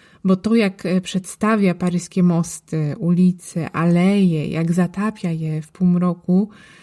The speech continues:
jak rewelacyjnie oddaje atmosferę Paryża, e, pokazuje,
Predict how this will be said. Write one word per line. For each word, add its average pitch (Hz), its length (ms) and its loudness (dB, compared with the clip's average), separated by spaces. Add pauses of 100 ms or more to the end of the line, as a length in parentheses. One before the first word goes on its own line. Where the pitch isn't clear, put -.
(200)
jak 185 300 -2
rewelacyjnie 208 1120 2
oddaje 180 680 0
atmosferę 175 720 -4
Paryża, 170 680 -4 (540)
e, 175 160 -2
pokazuje, 196 1080 0